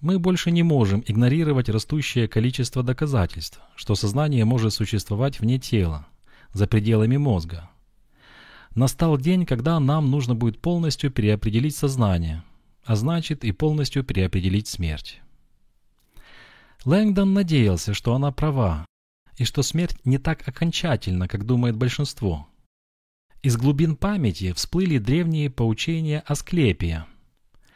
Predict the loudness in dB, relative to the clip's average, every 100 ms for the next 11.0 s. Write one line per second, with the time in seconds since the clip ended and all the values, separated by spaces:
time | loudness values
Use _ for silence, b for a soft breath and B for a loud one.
0 | b b b -2 0 0 0 2 4 2
1 | 2 0 2 2 0 0 -4 -2 -2 -2
2 | -4 -6 -6 -4 -4 -2 -2 0 0 -2
3 | -2 0 0 0 -2 -2 -2 -2 -2 -2
4 | 0 0 0 -4 -12 -12 -18 -20 B B
5 | B B B 2 4 4 2 2 2 2
6 | 2 -2 -4 -2 0 2 2 2 0 -2
7 | -10 -20 _ _ _ _ -6 0 0 0
8 | -2 0 0 0 0 -2 -2 -2 -2 0
9 | 0 0 0 0 0 -2 -2 -2 2 2
10 | 2 0 0 0 -4 -4 0 0 0 -6